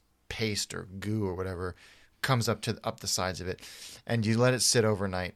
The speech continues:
and then I, you cook it at, like, a hundred and forty degrees centigrade for about six hours, and then you blast it for another half an hour at about, you know, two forty. Uh, I actually put a little bit of,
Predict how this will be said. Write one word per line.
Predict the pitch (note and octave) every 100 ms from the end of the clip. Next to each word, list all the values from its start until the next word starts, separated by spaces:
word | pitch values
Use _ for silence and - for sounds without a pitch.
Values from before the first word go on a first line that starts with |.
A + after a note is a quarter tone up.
| -
and | G#2
then | G#2 G#2+ G#2+ G2+ - -
I, | A2 G#2+ -
you | A2+
cook | C3+ C3+
it | A#2+
at, | G2+
like, | G2 F#2+ - _ -
a | -
hundred | - D#3 D3 B2+
and | A#2+
forty | A2+ G#2
degrees | G2 G2 F#2+ F#2
centigrade | - - - G#2 G2 F#2 F2+ E2+ E2+ _ _ - - - -
for | - G#2
about | G2 G2 -
six | - A#2+ -
hours, | F#2+ E2+ - - - - _ -
and | A2+
then | G#2+
you | G#2
blast | E2+ G#2+ A2+ B2 A#2+ - A2
it | F2 -
for | A#2 G#2
another | G2 G2 F#2+
half | G2 G#2 G2+ -
an | F2
hour | E2+ E2+ F2+ F2+
at | F2+
about, | F2+ F2 E2 E2+ - _
you | G#2
know, | E2 - -
two | B2 A2
forty. | - A2 - - _ _ _ _ _ - _ - - _ - - - - _ -
Uh, | A2+ G#2 - B2
I | D3
actually | F3+ E3 -
put | C3 C3
a | A2+
little | A2+ B2
bit | A2+
of, | G#2 G2